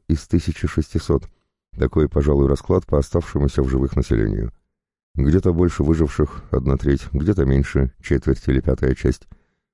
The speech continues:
Но тенденция очень печальная. Да и лежащие в квартирах не все дождутся помощи, не всем будет кому помочь.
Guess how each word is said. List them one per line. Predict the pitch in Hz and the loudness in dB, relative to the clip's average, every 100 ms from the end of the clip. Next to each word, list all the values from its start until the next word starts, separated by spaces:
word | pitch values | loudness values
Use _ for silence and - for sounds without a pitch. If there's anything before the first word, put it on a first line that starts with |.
| _ | _
Но | 98 | 0
тенденция | 104 110 87 104 127 131 131 | 4 4 6 4 2 2 2
очень | - 85 98 | 2 2 2
печальная. | 101 110 - 65 65 65 64 _ _ _ _ _ - | 2 2 2 4 4 2 0 _ _ _ _ _ 0
Да | 67 | 2
и | 71 | 4
лежащие | 78 85 92 82 | 4 4 2 2
в | 80 | 0
квартирах | - - 104 73 - - - _ | -2 0 0 0 -2 -16 -20 _
не | - 98 | 0 2
все | 107 117 | 2 2
дождутся | 95 85 95 92 | 2 2 0 0
помощи, | 104 87 67 - - _ _ _ | 2 2 0 -4 -8 _ _ _
не | - 78 | 2 4
всем | 78 - 95 92 | 2 2 2 4
будет | 82 82 | 2 2
кому | 73 85 78 | 0 0 2
помочь. | 78 80 78 | 2 2 0